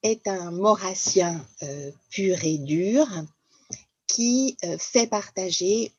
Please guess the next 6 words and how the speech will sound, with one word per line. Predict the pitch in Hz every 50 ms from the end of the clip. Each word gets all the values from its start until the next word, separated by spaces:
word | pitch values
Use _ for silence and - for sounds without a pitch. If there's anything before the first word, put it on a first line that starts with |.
| _ -
au | 190 208 214
jeune | 202 208 208 202 196 190
Daniel, | 185 185 175 170 170 170 170 175 175 185 202 226 233 202 131 131 - _ - - - - - - - _ _ -
euh, | 175 165 160 156 151 151 147 147 147 147 151 156 160 160 156
ses | 160 - - - - 247 240
convictions, | - 220 196 180 175 170 - - - - - 160 160 190 208